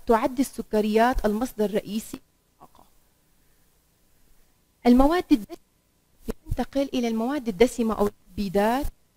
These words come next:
هي مركبات عضوية لا تنحل في الماء، لكنها تنحل في المحلات العضوية كالإيتر والكلورفورم.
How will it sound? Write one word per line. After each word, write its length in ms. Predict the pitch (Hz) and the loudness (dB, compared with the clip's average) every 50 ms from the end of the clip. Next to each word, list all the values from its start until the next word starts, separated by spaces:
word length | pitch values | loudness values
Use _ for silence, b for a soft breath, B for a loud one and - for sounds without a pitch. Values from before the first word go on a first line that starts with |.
| _ _ _ | _ _ _
هي 200 | 262 294 320 311 | 4 4 4 4
مركبات 680 | 294 285 277 - - _ 254 240 262 277 294 294 - 269 | 2 0 0 -2 -6 _ -8 -6 -4 -4 -4 -4 -2 -2
عضوية 580 | 254 196 196 214 269 254 214 233 226 262 285 - - - - | -2 -2 0 0 0 2 2 2 0 0 -2 -4 -8 -8 -2
لا 200 | 214 226 269 311 | 4 6 6 6
تنحل 480 | 302 - 277 254 247 - - 269 277 269 | 6 2 2 6 6 8 8 8 8 10
في 340 | - - - 247 254 269 285 b b b b b 202 | 10 10 8 6 4 2 0 b b b b b 4
الماء، 420 | 214 214 220 226 240 254 277 269 - | 4 4 6 6 6 6 4 2 0
لكنها 600 | 226 220 220 220 - - 285 277 269 262 240 220 | 2 2 2 2 0 -2 0 2 4 6 6 6
تنحل 480 | - - 214 220 220 - 269 277 285 | 6 6 6 8 10 10 10 8 4
في 160 | 277 - - 214 | 0 0 0 0
المحلات 600 | 208 214 214 - 220 214 208 214 240 269 - 247 | 0 -2 -2 -2 -2 0 0 0 0 0 0 0
العضوية 480 | 226 226 208 202 220 240 233 262 269 | 0 0 0 0 0 0 0 0 0
كالإيتر 580 | 247 - 214 202 - - 233 - - 285 269 269 | 0 0 -2 -2 -2 -4 -6 -4 -4 -4 0 2
والكلورفورم. 920 | 220 214 208 202 - - 214 214 233 269 - - - - 196 139 98 - | 2 2 2 0 -4 -2 2 4 4 4 2 -2 -4 0 0 0 0 -2